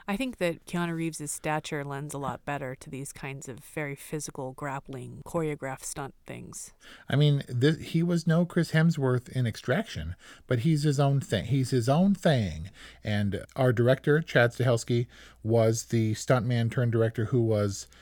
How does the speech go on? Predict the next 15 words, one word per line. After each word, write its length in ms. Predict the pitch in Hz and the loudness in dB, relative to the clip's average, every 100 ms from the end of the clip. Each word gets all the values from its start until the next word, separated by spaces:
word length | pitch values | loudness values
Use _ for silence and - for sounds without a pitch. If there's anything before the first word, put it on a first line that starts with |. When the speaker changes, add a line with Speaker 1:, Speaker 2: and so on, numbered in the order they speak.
| - | -20
Speaker 2:
Keanu's 340 | - 143 123 117 | -2 0 2 0
stunt 240 | - 139 | 2 2
double 240 | 135 120 117 | 4 4 2
on 120 | 107 | 2
The 60 | |
Matrix 540 | 104 147 - 160 - - - | 2 0 0 -4 -6 -12 -4
and 180 | 120 | -2
also 360 | 110 123 - 113 | 2 2 2 0
a 40 | |
second 380 | 104 139 139 110 | 2 0 0 0
unit 200 | 110 139 | 2 2
Speaker 1:
We 20 | |
should 80 | 104 | 2
Speaker 2:
director. 320 | 101 - 160 107 | 2 0 0 -2
Speaker 1:
clarify. 200 | 143 | -2